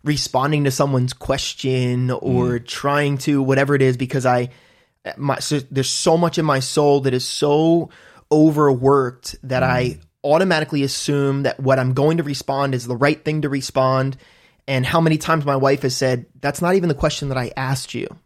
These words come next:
Speaker 1: That's not
Speaker 2: Yeah.
Speaker 1: even why I'm asking you that question. Why, why did you, like," and I would give, I just give answers because it's almost like the best thing to do is to give the answer and move on.
Speaker 2: Mm-hmm.
Speaker 1: And, um, as this past week, a pretty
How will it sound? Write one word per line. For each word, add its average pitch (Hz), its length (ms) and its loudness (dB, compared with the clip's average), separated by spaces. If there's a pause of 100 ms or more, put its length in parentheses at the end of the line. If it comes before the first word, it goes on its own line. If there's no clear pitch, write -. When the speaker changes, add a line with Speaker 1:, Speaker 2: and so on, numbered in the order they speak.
Speaker 1:
That's 175 120 -10
not 165 80 2
Speaker 2:
Yeah. 185 120 2
Speaker 1:
even 160 100 2
why 156 240 0
I'm 151 160 0
asking 147 460 -4
you 135 120 2
that - 180 -2
question. 135 440 -4
Why, 131 200 2
why 151 160 0
did 165 100 0
you, 143 60 0
like," 135 160 -2 (300)
and 147 100 -2
I 156 80 2
would 147 160 -2
give, 180 260 4
I 156 60 -10
just 175 180 -6
give 175 180 2 (100)
answers 147 540 0
because 139 580 2 (340)
it's 151 160 0
almost 175 200 2
like 147 140 0
the 139 100 0
best 160 300 0
thing 165 160 -2
to 151 80 0
do 147 160 2
is 135 140 2
to 143 80 -2
give 151 180 2
the 143 160 -2
answer 135 200 -4
and 127 120 0
move 127 220 0
on. 127 300 0
Speaker 2:
Mm-hmm. 85 400 -6 (340)
Speaker 1:
And, 143 340 0
um, 131 400 2 (760)
as 151 160 0
this 147 120 2
past 143 280 -2
week, 175 520 -4 (340)
a 135 120 -4
pretty 160 360 -2